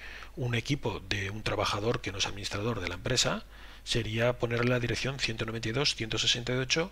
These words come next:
cien, ciento uno, siempre jugando con una única máquina virtual. Para reducir el número de servidores, lo que podemos hacer, por ejemplo, es apagar el servidor de F T P, acceder a nuestro servidor H T T P,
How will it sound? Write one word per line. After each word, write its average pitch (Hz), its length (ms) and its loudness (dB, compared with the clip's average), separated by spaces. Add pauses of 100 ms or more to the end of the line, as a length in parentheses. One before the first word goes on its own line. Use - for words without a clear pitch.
cien, 143 380 2 (100)
ciento 113 360 -2
uno, 85 200 -8
siempre 107 280 0
jugando 113 340 -2
con 113 140 -2
una 113 140 -4
única 117 380 2 (320)
máquina 131 380 0
virtual. 98 460 -2 (1200)
Para 123 220 6
reducir 113 600 4
el 110 160 -2
número 110 280 0
de 117 80 2
servidores, 143 600 4
lo 123 100 0
que 104 100 -4
podemos 107 260 -2
hacer, 123 260 0
por - 120 -2
ejemplo, 123 280 0
es - 160 2 (120)
apagar 110 520 2 (160)
el 101 140 -2
servidor 98 560 0 (380)
de 92 300 -2
F - 140 2
T 127 120 2
P, 185 340 4 (1800)
acceder 120 640 4
a 120 80 0
nuestro 107 300 0
servidor 101 640 0
H 107 240 0
T 123 100 -4
T 123 140 -2
P, 190 260 4